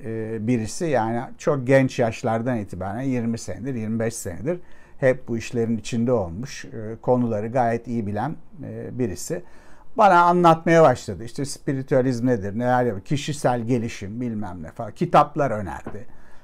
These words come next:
Kitapları alıp okumaya başladım. Ondan sonra kendim araştırıp okumaya başladım falan filan. Ondan sonra belirli toplantılara götürdü beni. Yani İstanbul'da,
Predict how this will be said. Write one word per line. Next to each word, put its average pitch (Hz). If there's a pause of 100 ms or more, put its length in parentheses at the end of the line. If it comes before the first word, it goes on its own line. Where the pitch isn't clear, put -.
(120)
Kitapları 147
alıp 135
okumaya 120
başladım. 101
Ondan 139
sonra 135
kendim 127 (120)
araştırıp 110
okumaya 101
başladım 90
falan 98
filan. 127 (600)
Ondan 180
sonra 175
belirli 170
toplantılara 151
götürdü 110
beni. 98
Yani 127
İstanbul'da, 139